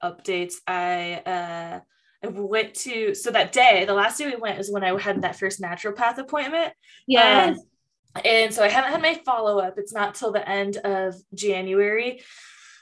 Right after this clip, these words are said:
Speaker 1: But I just went in yesterday and did, like, a blood draw for a food sensitivity test and, uh, a couple other things, just, like, random that she just wanted to check levels of. And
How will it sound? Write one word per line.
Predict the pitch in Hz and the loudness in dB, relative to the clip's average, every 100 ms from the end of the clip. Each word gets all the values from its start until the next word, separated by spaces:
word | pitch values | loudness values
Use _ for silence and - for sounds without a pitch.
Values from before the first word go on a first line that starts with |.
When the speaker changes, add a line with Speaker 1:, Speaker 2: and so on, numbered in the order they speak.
| _ - | _ 2
Speaker 1:
But | 226 | 4
I | 214 | 6
just | 208 208 214 | 4 2 2
went | 208 | -2
in | 190 | 0
yesterday | 240 277 311 254 233 | 0 -2 -2 -2 -2
and | 240 | -2
did, | 208 | -2
like, | 202 | -2
a | 202 | -4
blood | 196 190 185 | -6 -4 -4
draw | 180 196 190 | -2 0 0
for | 196 185 180 175 | 0 -6 -6 -6
a | |
food | - 180 175 | -8 -8 -6
sensitivity | - 208 202 208 214 208 214 220 | -6 -6 -6 -6 -6 -6 -6 -6
test | 233 226 233 - - | 0 0 0 -10 -10
and, | 196 190 185 180 185 185 | -8 -6 -4 -6 -6 -8
uh, | 190 180 175 175 175 175 175 175 - | -4 -2 -2 -2 -2 -4 -6 -8 -10
a | - | -8
couple | 202 180 | -6 -2
other | 175 180 | -2 -2
things, | 180 185 180 175 | -6 -8 -8 -10
just, | 180 175 156 | -10 -10 -12
like, | 151 - | -14 -16
random | 165 160 165 165 165 | -14 -10 -10 -10 -10
that | 165 | -12
she | - 165 | -12 -10
just | 165 175 | -12 -10
wanted | 170 160 | -10 -12
to | 165 | -12
check | - 160 - | -12 -14 -12
levels | 170 165 175 190 | -12 -8 -8 -4
of. | 202 208 - _ _ 196 | -2 -4 -8 _ _ -6
And | 196 | -6